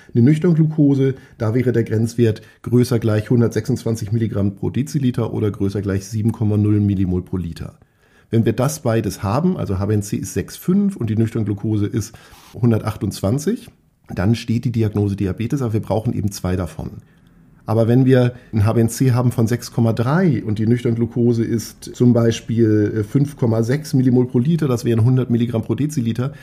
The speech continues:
dann ist das noch kein Diabetes oder es ist kein Diabetes. Das noch indiziert immer so, dass wir denken, es kommt gleich. Und das ist mir wichtig, dass wir eben nicht zu viele Diabetesdiagnosen vergeben, indem wir sozusagen den Normbereich, das Verlassen des Normbereichs im Labors gleichsetzen mit der Diagnose Diabetes. Das wäre nicht korrekt.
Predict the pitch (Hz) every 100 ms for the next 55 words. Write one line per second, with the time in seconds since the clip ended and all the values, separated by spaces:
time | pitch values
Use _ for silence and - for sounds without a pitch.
0 | - - 107 131 - 139 123 113 - 135
1 | 143 131 135 143 92 90 - 143 - -
2 | 123 135 113 98 98 98 - - - -
3 | 101 110 123 143 127 120 - 143 131 123
4 | 117 127 123 127 110 - 156 175 101 95
5 | 151 - - - - _ - 117 151 160
6 | 160 139 143 147 131 - 127 131 131 123
7 | 120 123 151 - - 156 - 147 143 127
8 | 127 127 123 139 147 135 127 127 117 113
9 | 113 120 135 131 120 127 131 120 123 127
10 | 123 120 117 131 156 127 123 117 - 110
11 | 135 151 131 123 123 165 156 143 123 135
12 | 127 120 123 120 - 120 120 123 - 120
13 | 117 113 107 113 107 104 101 98 98 -
14 | - - - 95 90 - - - -